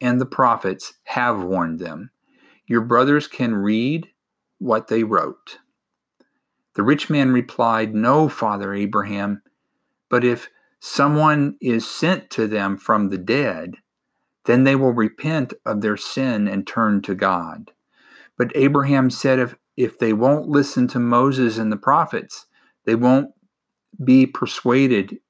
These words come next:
even if someone rises from the dead." So this, this passage, uh, we, we are,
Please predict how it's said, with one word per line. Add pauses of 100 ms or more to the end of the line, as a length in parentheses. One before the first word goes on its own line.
(180)
even
if
someone (500)
rises
from
the
dead." (2500)
So (2000)
this, (1800)
this
passage, (420)
uh,
we,
we
are,